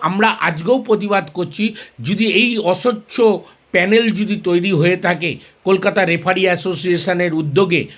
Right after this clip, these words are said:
এটাকে আমরা ধিক্কার জানাই। এই ঘৃণ্য চক্রান্তের বিরুদ্ধে আমরা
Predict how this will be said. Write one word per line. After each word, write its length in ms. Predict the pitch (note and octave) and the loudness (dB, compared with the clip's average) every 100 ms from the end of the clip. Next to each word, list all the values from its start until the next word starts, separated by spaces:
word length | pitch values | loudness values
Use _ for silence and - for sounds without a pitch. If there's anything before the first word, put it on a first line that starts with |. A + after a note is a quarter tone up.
| _ - _ _ _ | _ -20 _ _ _
এটাকে 340 | D#3 D#3+ G3+ G3 | -4 -2 0 0
আমরা 260 | G3+ G#3 G3+ | 2 2 2
ধিক্কার 480 | - D3+ - G#3 F#3+ | 0 -6 -2 0 2
জানাই। 300 | G#3 G#3+ A#3 A3 _ _ _ _ - | 2 2 0 -4 _ _ _ _ -4
এই 160 | E3+ A3+ D3 | 0 0 0
ঘৃণ্য 360 | D3+ G3+ G#3 A3 | 0 2 4 4
চক্রান্তের 760 | G#3+ G#3 - A3 G#3+ G#3+ G#3+ | 2 -2 0 2 2 2 0
বিরুদ্ধে 380 | F#3+ G3+ G#3 F3 | 0 -2 0 0
আমরা 320 | G#3 G#3 G#3+ | 2 4 4